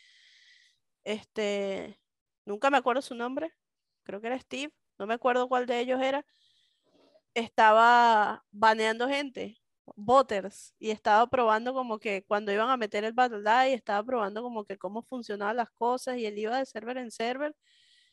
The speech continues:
y se armó un revuelo porque, ah, la gente, a mucha gente nunca había visto un C M, pero era muy común ver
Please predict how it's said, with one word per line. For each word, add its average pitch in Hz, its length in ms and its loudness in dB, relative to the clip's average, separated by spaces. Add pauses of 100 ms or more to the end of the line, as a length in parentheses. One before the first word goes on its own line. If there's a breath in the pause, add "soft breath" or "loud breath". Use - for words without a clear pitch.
(500 soft breath)
y 262 60 0
se 277 100 0
armó 254 220 4
un 262 100 -4
revuelo 311 380 2
porque, 285 380 -2
ah, 240 280 6
la 214 140 -6
gente, 233 600 -4
a 190 180 -2
mucha 226 320 -8
gente 277 180 -4
nunca 269 220 -6
había 247 140 -2
visto 262 200 -8
un 269 80 -8
C 269 180 -2
M, 226 200 -2
pero 208 180 -2
era 214 140 2
muy 254 180 -6
común 277 520 -4 (840 soft breath)
ver 233 460 2